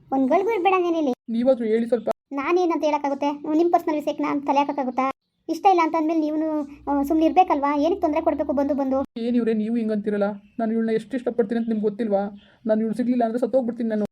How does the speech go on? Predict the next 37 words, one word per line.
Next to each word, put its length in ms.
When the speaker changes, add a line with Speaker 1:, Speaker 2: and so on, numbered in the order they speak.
Speaker 1:
ಮೊದ್ಲು 260
ಆ 40
ಕೆಲ್ಸ 380
ಮಾಡು 260
ಮೊದ್ಲು. 560
ನನ್ 160
ಟಾರ್ಚರ್ 400
ಅವ್ರು 160
ತಪ್ಪುತ್ತೆ. 400
ಪದೇ 220
ಪದೇ 240
ಬಂದು 240
ಬಂದು 260
ತೊಂದ್ರೆ 260
ಕೊಡ್ಬೇಡ 340
ನೀನ್ 180
ಇಲ್ಲಿ. 200
Speaker 2:
ಸರಿ 180
ಬಿಡು, 180
ಆಯ್ತು. 280
Speaker 1:
ಲೇ, 340
ಏನೇ 400
ಏನಾದ್ರು 240
ಮಾಡ್ಕೊಬಿಟ್ರೆ 440
ಏನೇ 100
ಮಾಡ್ತೀಯಾ? 360
ಏ, 100
ಸತ್ರ 240
ಸಾಯ್ತಾನೆ 420
ಹೋಗೆ. 240
ಅವ್ನ್ 160
ಸಾಯೋನ 360
ಅವನು. 400
ಮೂರ್ 200
ವರ್ಷದಿಂದನೂ 480
ಹೇಳ್ತಾ 220
ಇದ್ದೀನಿ 300